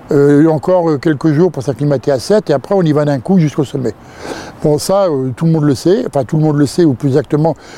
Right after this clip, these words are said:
moi, je l'ai appris d'une manière empirique, mais pas d'une manière vraiment médicale. Donc, c'est un peu ça que je raconte.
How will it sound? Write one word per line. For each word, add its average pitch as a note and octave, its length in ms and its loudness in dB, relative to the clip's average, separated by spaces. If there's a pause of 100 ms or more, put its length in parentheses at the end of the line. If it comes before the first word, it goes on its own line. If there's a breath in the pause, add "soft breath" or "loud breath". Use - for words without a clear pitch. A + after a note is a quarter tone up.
(160 loud breath)
moi, F3 120 0
je D3 120 0
l'ai C#3 140 2
appris E3+ 360 -2
d'une E3 140 2
manière C#3+ 360 0 (220)
empirique, D3+ 480 0
mais D3 140 0 (160)
pas A#3 120 0
d'une F3+ 160 0
manière F3+ 300 2
vraiment D#3 300 0
médicale. B2 420 -2 (480 loud breath)
Donc, E3+ 160 0
c'est E3+ 100 -4
un E3 60 -2
peu F#3+ 140 -2
ça A#3+ 160 -2
que G3 60 -2
je D#3+ 60 -2
raconte. D3+ 460 -6